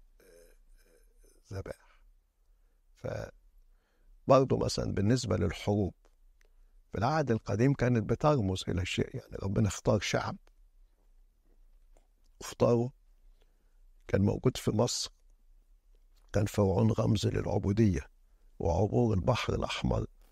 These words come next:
كان رمز لل-، للتحرر،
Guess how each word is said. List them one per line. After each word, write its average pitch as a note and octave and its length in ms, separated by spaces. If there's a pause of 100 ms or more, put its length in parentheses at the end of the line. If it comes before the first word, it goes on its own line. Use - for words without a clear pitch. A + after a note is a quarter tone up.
(200)
كان A2+ 200
رمز G#2+ 640 (280)
لل-، G#2 320 (300)
للتحرر، - 680